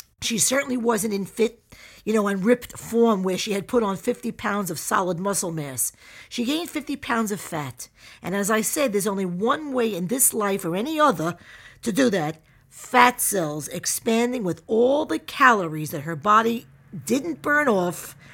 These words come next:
because they were extra, okay? Now, had that woman said that to me, uh, that she, that it was her meds that made her gain all that weight, and I do hear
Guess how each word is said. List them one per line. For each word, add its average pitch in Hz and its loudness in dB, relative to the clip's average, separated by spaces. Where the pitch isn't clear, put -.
because 208 -2
they 208 2
were 190 0
extra, 190 -2
okay? 214 0
Now, 202 -2
had 247 -4
that 269 0
woman 233 -4
said 220 -2
that 196 -4
to 220 -6
me, 196 -2
uh, 180 -4
that 185 -2
she, 226 -4
that 196 -2
it 185 -4
was 196 -2
her 196 -4
meds 196 0
that 180 -2
made 202 0
her 196 -6
gain 175 -2
all 180 0
that 170 -4
weight, 160 -4
and 196 -6
I 190 -2
do 190 -6
hear 190 -2